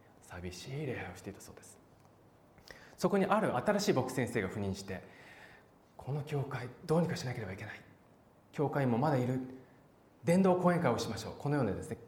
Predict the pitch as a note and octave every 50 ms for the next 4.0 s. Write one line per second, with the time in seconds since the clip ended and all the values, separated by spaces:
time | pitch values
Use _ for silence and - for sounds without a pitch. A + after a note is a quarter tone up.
0 | - - - - C#3 C#3 B2+ A#2 F#2+ - F2 F2 - - - - - A#2+ - C3
1 | C3 C3 B2 A#2 A#2 G#2+ G2+ D3 D3 D3 D3+ C#3+ C#3 A#2 F#2+ - - - - -
2 | - - - D3+ C3 - D#3 B2+ A2+ - - - - - - - - - - -
3 | - - - - - - - - F3+ F3+ F3+ F3+ C#3+ A2 F#2+ - - - - -